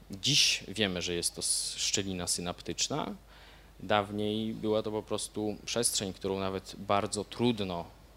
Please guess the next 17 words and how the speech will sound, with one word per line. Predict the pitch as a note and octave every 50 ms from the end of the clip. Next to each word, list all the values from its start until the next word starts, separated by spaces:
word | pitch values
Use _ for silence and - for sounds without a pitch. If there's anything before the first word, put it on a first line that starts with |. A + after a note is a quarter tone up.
| -
było | F#2+ F#2 G2+ F2+ F#2 F#2 F2+
zaobserwować, | F2 G2 F2+ F2+ - - - G2 F#2 F2+ F#2 F#2+ F#2 F#2 F#2 F#2 - - - - - - - - - - - -
e, | - - E2+ F2 F2+
pod | - - G#2 F#2+
mikroskopem, | G#2 A#2 A2+ - - A#2+ A2+ - - - F2 - - A#2 D3+ F#3 A3 G#3+ - - - - - - - - - - - - - - -
a, | G2+ G#2 G2+ G2+ G#2 G#2 G#2+ A2+ A2+ A#2+ - -
e, | - G2 F#2+ G2 G2
wynalezienie | G2 A2 A2 A2 A2+ A2 A2 C#3+ D#3+ E3+ F3
mikroskopu | E3+ D#3 - - B2+ - - - D3+ - - A#2+
elektronowego | B2 B2 A#2+ - - - A#2 A2+ A2 A2+ C#3 D3 B2 G2+ F2
właśnie | E2 E2+ E2+ - - - F2+
pozwoliło | - G2 F2+ F#2 F#2+ F#2+ G2 G2+ F#2+ F#2 F2+
nam | F2 F2+ F2 F2 F2 - - - - - - - - - -
na, | - F2+ F2+ F2 E2+ E2+ F2+ F#2 - - - - - -
e, | - F2 E2+ E2+ - -
ostateczne | - - - - F#2 - - G2+ - - - F#2+
zweryfika-, | F2+ F2+ F2+ F#2+ F#2 F#2 - G2+ - - G2+ G2+ -